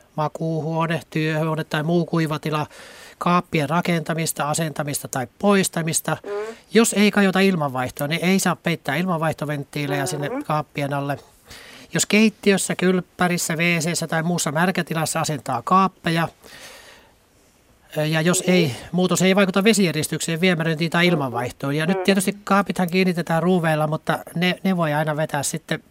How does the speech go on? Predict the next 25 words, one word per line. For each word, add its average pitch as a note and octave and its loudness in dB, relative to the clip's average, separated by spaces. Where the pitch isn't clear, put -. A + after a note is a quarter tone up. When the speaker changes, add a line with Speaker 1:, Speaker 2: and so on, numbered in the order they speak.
Speaker 1:
sinne D#3 -4
asianomaiset D#3+ -2
Speaker 2:
Mm. E3+ 0
Speaker 1:
massat D#3 0
sinne C#3+ -4
ruuvireikiin, C#3+ -2
että C#3 -6
nehän D3 -2
ei, D3+ 0
kun - -12
se D#3+ -6
on D3 -8
kuivassa D#3+ -2
tilassa D#3 -2
se D#3 -4
kaappikin, C3+ -4
niin C3 -6
ei C#3+ -2
Speaker 2:
Mm. - -2
Speaker 1:
siinä D3+ -2
vettä D#3+ -4
käytetä B2+ -8
sillä C#3 -6
kohdalla. F3+ -8
Speaker 2:
Mm. A3 -12